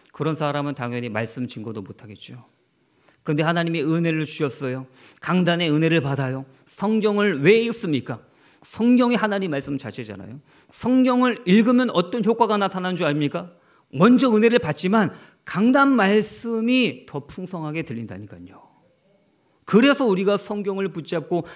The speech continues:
강단의 언약을 붙잡는 거예요. 강단 흔들리면 어떻게 되는 줄 아십니까?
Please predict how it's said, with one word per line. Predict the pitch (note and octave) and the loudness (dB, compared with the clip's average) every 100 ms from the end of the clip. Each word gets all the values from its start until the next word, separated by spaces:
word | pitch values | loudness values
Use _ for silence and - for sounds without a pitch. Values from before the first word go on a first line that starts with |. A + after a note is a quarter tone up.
| - | -16
강단의 | - F#3+ G3 F#3 F3+ | -2 2 4 2 2
언약을 | B2+ C#3 D3 C#3+ | 0 0 -2 -4
붙잡는 | C3 B2 B2 C3+ | -6 -8 -6 -6
거예요. | G2+ F2 G#2 G#2+ _ _ _ _ _ _ _ - - _ | -8 -12 -14 -18 _ _ _ _ _ _ _ -20 -20 _
강단 | - D3 E3+ E3+ E3 D#3 | -6 -2 0 -2 -6 -8
흔들리면 | - F3 D#3 D3 C#3 | -10 -8 -6 -6 -6
어떻게 | A2 B2+ | -6 -8
되는 | A#2+ | -8
줄 | G#2+ | -10
아십니까? | F#2 G#2+ F#2+ B2+ | -12 -12 -14 -14